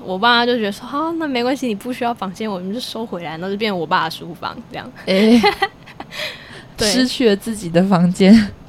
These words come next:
Speaker 1: 对，就算是那个阶段，那个阶段的我好像，嗯，还没有办法面对自己的孤单寂寞，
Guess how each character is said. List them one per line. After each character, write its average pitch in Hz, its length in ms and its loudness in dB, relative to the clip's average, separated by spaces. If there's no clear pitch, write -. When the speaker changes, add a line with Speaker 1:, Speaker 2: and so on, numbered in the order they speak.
Speaker 1:
对， 214 200 -2
就 262 120 0
算 320 300 2
是 339 320 0
那 381 140 0
个 277 100 2
阶 285 320 -2
段， 277 320 -2
那 359 120 -4
个 294 140 0
阶 269 240 0
段 262 260 0
的 208 160 0
我 190 300 -4
好 180 180 -8
像， 226 320 -2
嗯， 202 540 -8
还 233 280 -2
没 311 160 -6
有 311 160 -2
办 254 360 -2
法 147 560 -8
面 262 340 0
对 233 300 0
自 262 200 -8
己 180 220 -10
的 156 480 -10
孤 247 180 -6
单 233 300 -2
寂 180 260 -8
寞， 196 280 -4